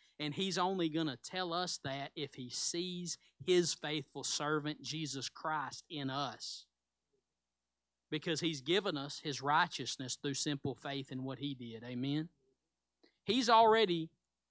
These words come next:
won the battle. He's already delivered us to the place of victory every moment.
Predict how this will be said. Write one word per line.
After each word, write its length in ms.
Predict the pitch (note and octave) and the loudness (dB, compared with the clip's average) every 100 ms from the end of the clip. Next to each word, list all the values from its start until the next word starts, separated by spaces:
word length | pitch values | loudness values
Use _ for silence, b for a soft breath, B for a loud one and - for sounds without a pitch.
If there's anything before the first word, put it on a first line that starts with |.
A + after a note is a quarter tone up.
| - D3+ | -14 2
won 300 | G3+ B3 B3+ | 8 8 8
the 80 | |
battle. 540 | C4+ D3+ C#3 C#3 C#3+ F3 _ _ _ _ _ | 2 -2 -2 -2 -4 -10 _ _ _ _ _
He's 220 | A3 G#3 | 0 6
already 500 | G#3+ G#3 G3 G#3 G3+ | 10 10 8 6 4
delivered 560 | D3+ D#3 E3 G#3 G#3+ G#3 | 0 2 6 6 6 4
us 220 | F#3 - | 2 0
to 140 | - F3+ | 0 0
the 100 | D#3 | 0
place 540 | - G#3+ G3 D#3+ - | 0 2 2 2 0
of 160 | C#3+ C3 | -2 -2
victory 600 | E3+ G3 - C3+ A#2 C#3+ | 0 0 -2 -8 -8 -10
every 360 | D3 F3+ F#3 G3 | -2 0 2 2
moment. 480 | C#3+ C3+ A#2+ C3+ | 2 0 -2 -4